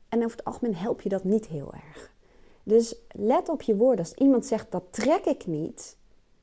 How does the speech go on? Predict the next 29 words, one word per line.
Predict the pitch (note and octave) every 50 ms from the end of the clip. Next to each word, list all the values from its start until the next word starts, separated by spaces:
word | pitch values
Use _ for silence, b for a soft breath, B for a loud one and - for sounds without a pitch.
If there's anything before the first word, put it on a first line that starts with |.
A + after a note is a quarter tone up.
| _ _
Wat, | - A#3 C4 - B3+
wat | C#4+ D4 C#4+ -
zeg | - - - A#4 C#5 C#5 - - -
je | G3 E3
daar | D#3+ D#3+ D3+ D3 - -
eigenlijk | - D#3+ D#3 - - D#3+ D3+ -
mee? | - D#3 D3 D#3
"Dat | - G3 G3+ -
trek | - - D#4 D4+
ik | D4 B3 - -
niet." | D#3+ - - - -
Als | - G#3+ -
je | -
het | A3 - -
even | A#3 A#3+ A#3+ A#3+ A#3 G#3+ - b b b
gaat | - - A#3 A3+
ontleden, | - - F3 - G3 G#3+ A#3+ B3 A3+
zeg | A3+ A3 A3
je | -
eigenlijk, | - G3+ - - G3+ -
"Daar | - G#3+
ga | -
ik | - -
dood | F3 F#3 G#3+ A#3 -
aan." | - - - - - - - - _ _ _ _ b b b b b b b
Of, | b - -
"Dat | - F3 G3 A#3 B3 - -
is | - C4 C#4+ C#4 - - -
verschrikkelijk." | - - A#3 A#3 - - - - - - D4 G#4+ B4 - - F#3 D3 - - - - - -